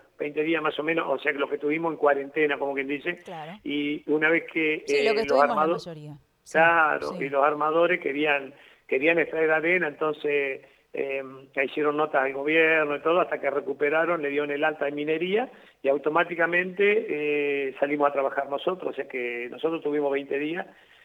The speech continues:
Speaker 1: por supuesto, con todos los recaudos, ¿no es cierto?, que, que nos lleva a trabajar en, en, en esta situación con la pandemia, ¿no? Con todo lo que es seguridad,
Speaker 2: Seguro,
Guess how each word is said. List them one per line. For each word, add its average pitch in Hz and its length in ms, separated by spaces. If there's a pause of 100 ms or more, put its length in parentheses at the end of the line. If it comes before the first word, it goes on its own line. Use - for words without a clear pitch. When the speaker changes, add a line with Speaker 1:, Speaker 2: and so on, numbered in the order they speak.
(160)
Speaker 1:
por 220 160
supuesto, 151 340
con 127 120
todos 151 160
los 127 160
recaudos, 139 420
¿no 135 80
es 127 60
cierto?, 131 280
que, 107 300 (560)
que 127 120
nos 127 180
lleva 127 600
a 104 80
trabajar 120 460 (260)
en, 120 180
en, - 0
en 131 200
esta 131 240
situación 147 380
con 139 100
la 131 120
pandemia, 139 400
¿no? 151 140
Con 151 140
todo 135 160
lo 131 140
que 131 120
es 117 100
seguridad, 165 480
Speaker 2:
Seguro, 156 100